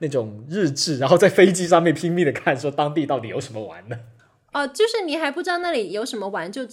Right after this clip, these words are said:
Speaker 2: 已经
Speaker 1: 对，
Speaker 2: 决定要飞过去了吗？
Speaker 1: 就是，对，就是因为弗朗克当-，跟当时弗朗克的室友就是经常出去玩，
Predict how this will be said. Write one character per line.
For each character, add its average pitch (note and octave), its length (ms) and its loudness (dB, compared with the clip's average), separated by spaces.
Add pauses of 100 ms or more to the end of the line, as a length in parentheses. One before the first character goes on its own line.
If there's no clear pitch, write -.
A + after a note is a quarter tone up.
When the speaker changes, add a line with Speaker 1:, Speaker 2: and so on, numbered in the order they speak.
Speaker 2:
已 F#3+ 140 -12
经 G#3 180 -10
Speaker 1:
对， A#3+ 240 6
Speaker 2:
决 G3+ 160 -12
定 B3 120 -10
要 A#3 120 -10
飞 A3+ 180 -8
过 B3+ 140 0
去 A3 140 2
了 E3+ 120 2
吗？ F3+ 180 -12
Speaker 1:
就 G3+ 60 -18
是， - 40 -20 (360)
对， A#3 220 10
就 A#3+ 100 0
是 A3 160 4
因 A3+ 80 2
为 G#3+ 80 2
弗 F#3+ 120 0
朗 E3+ 160 2
克 D#3 120 -2
当-， D#3 300 -2
跟 F3 160 -2
当 E3+ 160 0
时 D#3 140 -6
弗 C#3+ 120 -8
朗 C#3+ 140 -2
克 C3 100 -8
的 C3 80 -6
室 C#3+ 260 -6
友 A2+ 200 -6
就 A#2+ 80 -16
是 A#2 100 -14
经 B2 200 -16
常 A2 200 -16
出 A2+ 160 -18
去 A2 160 -16
玩， E2+ 160 -20